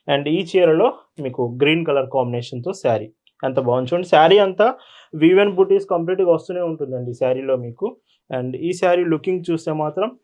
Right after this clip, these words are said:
చాలా తక్కువ వెయిటే ఉంటుందండి, మీకు వెయిట్ కూడా పెద్దగా శారీ ఏమి ఉండదు. And ఫైవ్ పాయింట్ ఫైవ్ జీరో మీటర్స్ లెంత్ కన్ఫర్మ్ ఉంటుంది. And ఇందులోనే పర్పుల్ కలర్ బోర్డర్ with పైట్ చెంగు చూడండి, పర్పుల్ కలర్ పళ్ళు. And ఎంత బాగుందో చూడండి శారీ. పర్పుల్ బోర్డర్స్ కూడా రేర్ కాంబినేషన్స్,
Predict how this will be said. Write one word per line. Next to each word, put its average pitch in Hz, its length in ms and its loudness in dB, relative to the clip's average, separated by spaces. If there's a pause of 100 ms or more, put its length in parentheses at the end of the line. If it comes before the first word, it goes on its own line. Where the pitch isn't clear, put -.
(120)
చాలా 175 220 6 (100)
తక్కువ 202 320 2
వెయిటే 196 280 0
ఉంటుందండి, 180 480 -8
మీకు 160 200 -6
వెయిట్ 165 260 0
కూడా 170 140 0 (100)
పెద్దగా 156 380 -2
శారీ 143 220 -2 (100)
ఏమి 139 160 -8
ఉండదు. 135 260 -6 (520)
And 147 160 0
ఫైవ్ 190 200 6
పాయింట్ 196 240 0
ఫైవ్ 175 180 0
జీరో 156 200 -2
మీటర్స్ 202 380 -8
లెంత్ 165 280 -8
కన్ఫర్మ్ 123 380 -6
ఉంటుంది. 113 320 -16 (560)
And 160 140 2
ఇందులోనే 220 400 4 (220)
పర్పుల్ 262 400 2
కలర్ 190 320 4
బోర్డర్ 147 340 2 (240)
with 220 140 -6 (120)
పైట్ 247 240 4
చెంగు 190 220 -2
చూడండి, 117 300 -8 (140)
పర్పుల్ 196 360 2
కలర్ 120 300 -2
పళ్ళు. 110 200 -8 (440)
And 151 160 0
ఎంత 170 200 -2
బాగుందో 170 320 2
చూడండి 127 280 -8 (100)
శారీ. 143 240 -2 (400)
పర్పుల్ 196 400 4
బోర్డర్స్ 202 400 0
కూడా 196 120 2 (100)
రేర్ 190 260 2
కాంబినేషన్స్, 147 560 -6